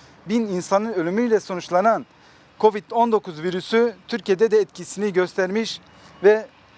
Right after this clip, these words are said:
on dört bini aşkın yurttaş yaşamını yitirmesine yol açmıştır. Hala etkisini yıkıcı, yakıcı şekilde sürdüren bu salgının Türkiye'de yetersiz önlemler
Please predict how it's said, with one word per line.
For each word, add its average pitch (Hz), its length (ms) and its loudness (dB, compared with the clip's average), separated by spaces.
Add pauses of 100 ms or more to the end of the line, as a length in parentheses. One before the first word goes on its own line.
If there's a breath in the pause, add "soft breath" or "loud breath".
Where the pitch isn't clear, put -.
(300)
on 226 260 4
dört 214 240 4
bini 208 220 0
aşkın 214 580 -2 (460)
yurttaş 214 580 0 (400)
yaşamını 190 380 -2
yitirmesine 196 640 -2
yol 202 160 6
açmıştır. 160 600 -2 (1200 loud breath)
Hala 240 340 4
etkisini 220 440 -4
yıkıcı, 220 540 -2 (320)
yakıcı 185 380 0
şekilde 196 400 0
sürdüren 196 440 -2
bu 233 80 -2
salgının 196 440 -2
Türkiye'de 208 400 -4
yetersiz 208 520 -2
önlemler 196 520 2